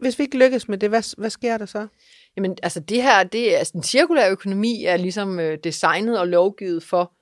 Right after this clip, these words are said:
Speaker 2: øh, for at, at, at, at, øhm, at understøtte den europæiske velstand. Altså, når vi kigger ind i E U-lovgivningen og E U's Green Deal, som, som cirkulær økonomi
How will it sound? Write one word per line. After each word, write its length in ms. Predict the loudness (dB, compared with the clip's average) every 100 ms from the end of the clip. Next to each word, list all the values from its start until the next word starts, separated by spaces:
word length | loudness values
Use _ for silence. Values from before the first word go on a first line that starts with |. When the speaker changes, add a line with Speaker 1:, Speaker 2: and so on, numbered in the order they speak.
| _ _ _
Speaker 2:
øh, 200 | -2 -2
for 220 | 2 2 4 4 2
at, 600 | -2 -4 -4 -4 -4 -6 -6 -6 -2
at, 220 | -2 -2
at, 60 | -6
at, 40 |
øhm, 200 | -10 -12 -16 -4
at 100 | -2
understøtte 560 | 0 -2 -2 -4 -8 -8
den 120 | -10
europæiske 440 | -12 -10 -12 -14 -16
velstand. 320 | -18 -20 -20 _ -12
Altså, 160 | -8
når 120 | -4 -4
vi 120 | -6
kigger 260 | -8 -4
ind 140 | -4 -4
i 180 | -4 -2
E 60 |
U-lovgivningen 640 | -2 -2 -4 -6 -10 -10 -6
og 160 | -4
E 120 | -4 -4
U's 240 | -6 -14 -20 -20 _
Green 240 | -4 -2 -2
Deal, 280 | -4 -6 -6
som, 320 | -8 -10 -10
som 340 | -6 -6 -8
cirkulær 400 | -8 -6 -4 -4
økonomi 420 | -6 -8 -10 -10